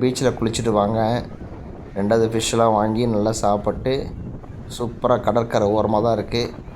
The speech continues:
அந்த ஈ சி ஆர் ரோட்ல தான் அந்த கடற்கரை பீச் இருக்கு. நல்லா ந-, நல்லா அழகா இருக்கும். நீங்க உங்க ஃபேமிலியோட போயிட்டு வாங்க. நாங்களும் எங்களுடைய ஃபேமிலியோட போயிட்டு வந்திருக்கோம். அந்த லைவ் வீடியோ தான் இது. இது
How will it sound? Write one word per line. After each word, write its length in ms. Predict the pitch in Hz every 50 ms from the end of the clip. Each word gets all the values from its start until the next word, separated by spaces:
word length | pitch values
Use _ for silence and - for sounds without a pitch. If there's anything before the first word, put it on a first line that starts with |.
| - - - - - -
அந்த 220 | - 107 101 104 104 104 120
ஈ 40 | 143
சி 160 | 135 - - 131 117
ஆர் 120 | 107 110 107
ரோட்ல 260 | 107 101 107 104 101 117
தான் 120 | 123 131
அந்த 100 | 120 104 101
கடற்கரை 400 | 104 98 113 113 - 113 104 101 98 95
பீச் 240 | 117 117 117 - 110 101
இருக்கு. 260 | 101 - - 123 123 123 - - - - - - - - - - - - - - - - - -
நல்லா 200 | - 98 107 107 104 101
ந-, 240 | 98 95 95 - - -
நல்லா 240 | 98 107 110 120 123 120
அழகா 280 | 107 104 107 104 113 120
இருக்கும். 380 | 120 113 104 - - 113 123 156 - - - - - - - - - 101
நீங்க 180 | 107 107 104 107 107
உங்க 160 | 101 101 101
ஃபேமிலியோட 500 | - - 113 110 110 113 117 120 117 123 131 147 151 -
போயிட்டு 240 | - 107 104 104 110
வாங்க. 280 | 104 107 101 101 107 113 127 - - - - - - - - - - - - - - - - - - - 101
நாங்களும் 300 | 107 113 120 131 135 135 120
எங்களுடைய 300 | 117 110 113 107 110 104
ஃபேமிலியோட 380 | - 113 110 110 110 110 107 123 117
போயிட்டு 240 | - 104 107 101 110 101
வந்திருக்கோம். 480 | 104 104 101 98 92 - 117 127 147 160 - - - - - - - - -
அந்த 140 | 98 104 104 101 101
லைவ் 200 | 101 104 113 120 113 101
வீடியோ 220 | 107 107 104 98
தான் 180 | 101 107 110 107 98
இது. 180 | 90 107 123 160 220 - - - - - - - - - - - - - - - - - - - - - - - - - - - - - - - - - - - - - - - - - - - - - - 143
இது 100 | 139